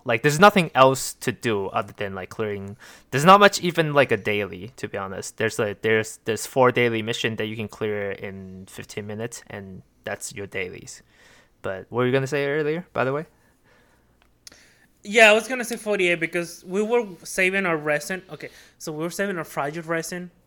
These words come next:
Speaker 2: or, like, a way
Speaker 1: Mm-hmm.
Speaker 2: to get s-, more stamina, right? For
Speaker 1: Mm-hmm.
Speaker 2: level forty-five, so we could just farm, uh, fifth level artifacts from the domains.
Speaker 1: Mm-hmm.
Speaker 2: So that's why, like, those two lev-, forty-five, forty-six, we were, like, very busy just farming like,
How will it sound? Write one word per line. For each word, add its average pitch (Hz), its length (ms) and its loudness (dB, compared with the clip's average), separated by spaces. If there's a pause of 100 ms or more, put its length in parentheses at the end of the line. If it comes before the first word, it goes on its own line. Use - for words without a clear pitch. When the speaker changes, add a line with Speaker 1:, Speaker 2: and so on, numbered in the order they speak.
Speaker 2:
or, 151 120 -6
like, 143 220 -6
a 151 80 -10
way 135 160 -6
Speaker 1:
Mm-hmm. 120 60 -6
Speaker 2:
to 139 80 -8
get 147 180 -8
s-, - 180 -16
more 143 200 -14
stamina, 151 440 -8
right? 190 200 -4 (360)
For - 160 -8
Speaker 1:
Mm-hmm. 156 80 -4
Speaker 2:
level 151 180 -2
forty-five, 156 680 -2
so - 160 -8
we 143 120 -10
could 143 180 -16
just 147 180 -12
farm, 143 360 -8 (480)
uh, 127 420 -8 (380)
fifth - 320 -4
level 156 280 2
artifacts 143 640 -4
from 139 220 -18
the 131 100 -14
domains. 120 580 -20 (460)
Speaker 1:
Mm-hmm. 110 280 -10 (140)
Speaker 2:
So - 140 -16
that's 196 220 2
why, 214 160 6
like, 185 260 0
those 202 240 0
two 202 180 -8
lev-, 170 320 0 (120)
forty-five, 170 500 -6
forty-six, 151 560 -12 (300)
we 160 160 -10
were, 151 100 -6
like, 139 220 -8
very 143 260 -6
busy 131 400 -12
just 123 380 -18
farming 123 360 -14
like, 110 160 -18